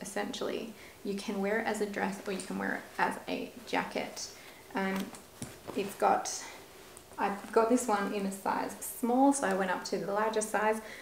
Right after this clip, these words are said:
mostly because that's what the model was wearing in the, um, photos online, and I liked the fit of that oversized, but then it has a belt to tie it in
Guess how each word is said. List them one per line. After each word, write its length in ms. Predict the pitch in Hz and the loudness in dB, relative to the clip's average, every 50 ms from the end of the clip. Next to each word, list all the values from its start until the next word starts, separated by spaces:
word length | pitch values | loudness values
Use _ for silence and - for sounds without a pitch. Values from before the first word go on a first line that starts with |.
| - - - - - - - - | -16 -18 -20 -20 -20 -20 -12 -6
mostly 480 | - 214 214 220 226 226 226 - 202 196 | -2 2 4 4 4 4 4 2 2 2
because 320 | 190 190 - 196 180 180 | 2 2 4 2 2 2
that's 240 | 185 - - - - | 0 -2 -2 -2 -2
what 240 | - 202 - - - | -2 -2 -2 -4 -4
the 80 | 180 | -4
model 500 | 180 180 175 170 185 190 190 180 - - - | -4 -2 0 2 2 2 2 0 -2 -4 -6
was 260 | 220 196 185 185 - | -4 -4 -4 -4 -4
wearing 400 | - - 180 185 190 190 - - | -4 -2 -2 -2 -2 -4 -6 -6
in 320 | 196 190 185 185 - - - - - - - | -6 -6 -6 -6 -6 -8 -8 -10 -12 -12 -4
the, 320 | 196 208 - - - - - - 247 - - - - - - | -2 -2 0 0 -2 -4 -6 -8 -10 -12 -16 -20 -20 -4 0
um, 560 | - 196 185 185 185 185 185 196 226 226 226 - - - - - - - - - - - - | 2 2 4 2 0 -2 -4 -6 -6 -8 -10 -10 -14 -20 -20 -12 -10 -10 -10 -10 -14 -20 -20
photos 460 | - - - 202 196 196 196 196 196 202 | -18 -4 2 2 4 4 4 2 2 0
online, 520 | - 190 190 190 190 185 190 233 285 - 359 - - - - - - - | -2 -4 -4 -4 -2 2 4 4 4 4 2 -2 -8 -12 -16 -14 -8 -4
and 80 | 190 | 0
I 100 | 185 190 | 0 2
liked 360 | 185 185 185 - - - - | 2 4 2 2 0 -2 -4
the 80 | - 185 | -4 -4
fit 460 | 180 - - - - 196 208 202 - - | -4 -4 -6 -4 -2 -2 -2 -2 0 2
of 200 | - 214 214 208 | 4 4 4 2
that 180 | 226 247 262 - - - | 0 0 0 0 0 0
oversized, 640 | 208 214 208 208 208 - 202 202 202 214 214 - - | 2 2 2 0 -2 0 0 0 0 0 -2 -2 -4
but 120 | - - - | -4 -2 -2
then 120 | 202 202 | -2 -2
it 140 | 202 196 196 | -4 -2 0
has 240 | - 190 190 190 190 - - | 2 2 2 2 0 -2 -2
a 280 | 185 190 190 190 190 190 - - - - - - - - - | 0 0 0 0 -2 -4 -8 -12 -16 -18 -18 -16 -16 0 4
belt 260 | 196 202 202 208 - | 6 6 6 4 2
to 100 | - 208 | 0 -2
tie 300 | 196 - - 190 190 185 | 0 0 0 2 2 2
it 120 | 185 - | 0 0
in 220 | - 190 196 196 | -2 -2 -2 -4